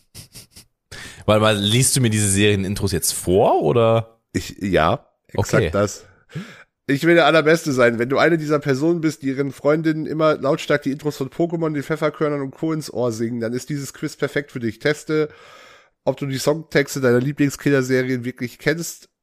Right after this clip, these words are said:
Speaker 2: oder finde heraus, dass du einfach jahrelang die falschen Zeilen gegrölt hast.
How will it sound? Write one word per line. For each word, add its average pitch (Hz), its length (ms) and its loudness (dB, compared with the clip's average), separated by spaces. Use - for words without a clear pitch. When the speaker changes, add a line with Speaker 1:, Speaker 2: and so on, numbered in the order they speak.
Speaker 2:
oder 120 180 0
finde 147 280 -2
heraus, 131 360 2
dass 135 140 -4
du 107 80 -6
einfach 113 220 -2
jahrelang 120 460 0
die 110 60 -6
falschen 113 380 -2
Zeilen 107 360 0
gegrölt 87 440 -2
hast. 90 320 -2